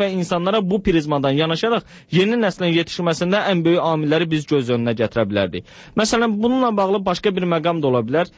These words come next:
E, məsələn, Bakı Dövlət Universitetinin özünün tərkibində fəaliyyət göstərən İlahiyyat Fakültəsi. İlahiyyat Fakültəsinin heyət tələbələri vasitəsilə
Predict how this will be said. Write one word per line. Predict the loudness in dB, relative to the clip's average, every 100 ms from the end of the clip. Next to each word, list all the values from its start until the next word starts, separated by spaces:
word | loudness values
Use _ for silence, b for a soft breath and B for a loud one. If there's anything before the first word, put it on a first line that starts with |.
| b b b
E, | -4 0 2 2 2 0
məsələn, | -2 -4 -2
Bakı | -2 -2 0
Dövlət | 2 0 0 0
Universitetinin | 0 2 0 0 0
özünün | 0 0 0
tərkibində | 0 0 0 0 2 2 2
fəaliyyət | 2 2 2 -2
göstərən | -4 -2 0
İlahiyyat | 0 2 -2 -2
Fakültəsi. | -6 -6 -8 -10 -6 -2
İlahiyyat | 0 2 0 0
Fakültəsinin | -4 -4 -4 -4 0 2
heyət | 2 2
tələbələri | 2 2 2 2
vasitəsilə | 0 -2 -6 -10 -8 -6 -8